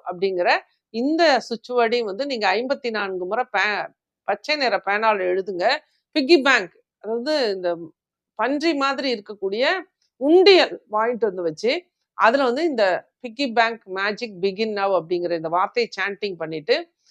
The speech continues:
நீங்க வந்து ஏதாவது ஒரு தொகையை அதுல போட்டுக்கிட்டே வாங்க. குறிப்பா லெவன் லெவன், eleven is to eleven,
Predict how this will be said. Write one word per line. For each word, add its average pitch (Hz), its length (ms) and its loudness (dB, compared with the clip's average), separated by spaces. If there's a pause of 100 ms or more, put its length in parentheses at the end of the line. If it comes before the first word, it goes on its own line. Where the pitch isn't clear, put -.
(140)
நீங்க 202 180 -4
வந்து 208 160 -2
ஏதாவது 233 280 4
ஒரு 208 140 -2
தொகையை 220 380 0
அதுல 208 280 -4
போட்டுக்கிட்டே 208 380 -2
வாங்க. 190 440 -4
குறிப்பா 285 500 -2
லெவன் 220 580 0
லெவன், 196 380 -2
eleven 226 280 -4
is 277 100 -4
to 226 220 -10
eleven, 180 220 -4